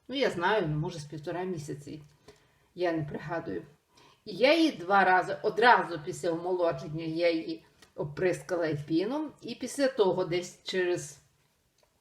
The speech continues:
можливо, тижнів два я це зробила. Подивіться, які корінці нарощує вона. Вона не тільки корінці нарощує.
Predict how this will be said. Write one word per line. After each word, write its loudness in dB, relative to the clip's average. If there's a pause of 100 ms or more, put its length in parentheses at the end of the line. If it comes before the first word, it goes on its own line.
(160)
можливо, -2
тижнів 0
два 2
я -2
це -8
зробила. -2 (320)
Подивіться, -4
які -8
корінці -2
нарощує -6
вона. -10 (680)
Вона 0
не -2
тільки -6
корінці 0
нарощує. -4